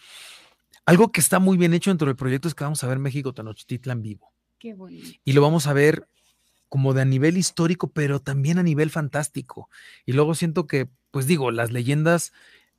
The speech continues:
Speaker 1: eh, eran escritas y platicadas de familia en familia, de generación en generación, cuando nuestros antepasados no sabían cómo explicar algo de la vida propia. La leyenda de los volcanes,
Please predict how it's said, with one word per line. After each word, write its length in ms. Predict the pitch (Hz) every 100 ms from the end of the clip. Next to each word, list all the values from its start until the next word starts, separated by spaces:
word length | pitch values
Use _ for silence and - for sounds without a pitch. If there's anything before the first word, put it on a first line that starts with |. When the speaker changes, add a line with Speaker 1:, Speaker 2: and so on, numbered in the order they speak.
| _ -
Speaker 1:
eh, 180 | 139 -
eran 560 | 139 156 160 156 156 - 135 - _ _ _
escritas 840 | - 123 - 147 156 - 160 156 -
y 100 | 131
platicadas 600 | 117 127 135 143 139 147
de 80 | 135
familia 420 | - 131 135 143
en 60 | 147
familia, 320 | 139 135 151
de 40 | 139
generación 380 | 127 117 143
en 60 | 143
generación, 440 | 135 120 110 139
cuando 280 | 139 151 131
nuestros 320 | 127 113 117
antepasados 640 | 127 110 - 110 135 143 - - - -
no 160 | 143
sabían 540 | - 151 135 147 147 139
cómo 320 | 147 143 143
explicar 600 | - - 123 135 131 -
algo 340 | 135 135 135
de 100 | 127 104
la 100 | 104
vida 300 | 120 123 120
propia. 300 | 160 160 107
La 80 | 110
leyenda 340 | 107 127 143
de 40 | 135
los 160 | 127
volcanes, 580 | 127 123 139 135 139